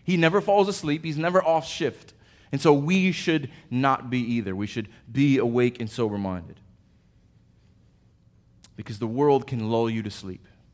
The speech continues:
You can get stuck in the motions and you can go through the rhythms of, of life and forget, "Man, did I talk to my God today?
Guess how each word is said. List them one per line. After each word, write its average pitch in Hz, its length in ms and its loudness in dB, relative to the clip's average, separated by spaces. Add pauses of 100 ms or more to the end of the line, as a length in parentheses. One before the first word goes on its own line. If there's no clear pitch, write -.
(560)
You 101 80 -10
can 104 80 -4
get 104 120 -6 (200)
stuck - 360 -6
in 143 60 -2
the 131 60 0
motions 127 460 -4
and 101 100 -8
you 107 80 -6
can 98 180 -8 (260)
go 139 300 4
through 131 320 -2
the 123 120 0
rhythms 139 540 0
of, 110 380 -4
of 104 140 -14
life 139 440 0
and 110 180 -6
forget, 113 440 -4 (360)
"Man, 135 180 -12
did 123 100 -10
I 143 80 -8
talk 139 300 -8
to - 80 -14
my 110 140 -10
God 113 340 -8
today? - 260 -16